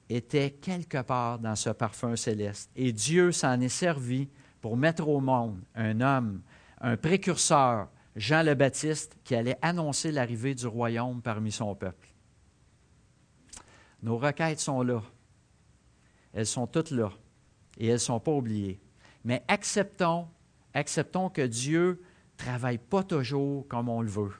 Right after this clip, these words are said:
Et, euh, c'est peut-être même une réponse qui va arriver du temps qu'on ne sera plus vivant.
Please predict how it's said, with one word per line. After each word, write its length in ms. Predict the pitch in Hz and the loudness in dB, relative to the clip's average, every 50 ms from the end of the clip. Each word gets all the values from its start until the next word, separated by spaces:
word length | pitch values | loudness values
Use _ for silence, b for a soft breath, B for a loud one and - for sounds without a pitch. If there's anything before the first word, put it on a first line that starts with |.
| - _ _ _ _ _ _ _ _ _ _ _ _ _ _ _ _ _ _ _ _ b b b b b b b b b b b b b b b b | -18 _ _ _ _ _ _ _ _ _ _ _ _ _ _ _ _ _ _ _ _ b b b b b b b b b b b b b b b b
Et, 360 | - 139 147 156 156 151 156 - | 2 4 6 6 6 6 4 2
euh, 200 | 131 127 123 123 120 | 2 2 2 2 2
c'est 200 | - - - 143 | 0 -2 -2 0
peut-être 400 | - 151 147 - 180 175 165 - | 0 0 2 2 2 2 2 0
même 200 | 185 202 208 190 | 0 0 2 2
une 140 | 175 160 160 | 0 0 2
réponse 720 | 139 139 - - 165 175 180 180 151 - - - - - _ _ _ _ _ _ _ _ _ _ _ _ | 2 2 0 0 -2 -2 -2 -4 -6 -6 -8 -10 -10 -14 _ _ _ _ _ _ _ _ _ _ _ _
qui 120 | - 127 | -8 -4
va 160 | 110 127 147 147 | 0 2 4 4
arriver 360 | 139 127 135 123 143 160 160 | 4 2 0 -2 0 -2 -2
du 160 | 139 117 - | -2 -4 -4
temps 200 | - 151 151 156 | -2 -2 -2 -2
qu'on 160 | 147 135 123 117 | -2 -4 -4 -4
ne 60 | 113 | -4
sera 200 | - - 123 120 | -6 -6 -6 -6
plus 200 | 113 - 160 156 | -6 -4 -6 -6
vivant. 360 | 127 113 107 101 95 101 92 | -4 -4 -4 -2 -2 -4 -6